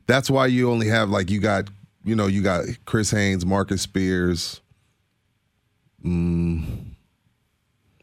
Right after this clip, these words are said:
who else on there? Uh, of course, Woj. You, that's why you only have a handful of guys in each sport that players trust.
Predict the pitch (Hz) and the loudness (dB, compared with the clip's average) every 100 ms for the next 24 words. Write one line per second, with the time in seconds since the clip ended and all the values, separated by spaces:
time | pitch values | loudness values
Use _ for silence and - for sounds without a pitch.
0 | _ _ _ _ 98 90 80 82 78 76 | _ _ _ _ 0 2 0 0 0 0
1 | 73 90 85 76 78 - 101 87 92 92 | 0 0 0 -2 -2 -2 -2 0 0 2
2 | 90 90 80 - - - - _ _ 107 | 2 0 -2 -8 -14 -20 -20 _ _ 0
3 | 120 135 139 139 131 123 104 92 120 120 | 2 2 2 2 0 0 0 0 2 0
4 | 104 120 98 104 104 92 90 101 92 - | 2 0 2 2 2 2 0 0 -2 -2
5 | - 98 95 85 78 101 95 87 - - | 2 0 0 -4 -2 0 2 0 -2 -2
6 | 92 67 - | -2 -2 -6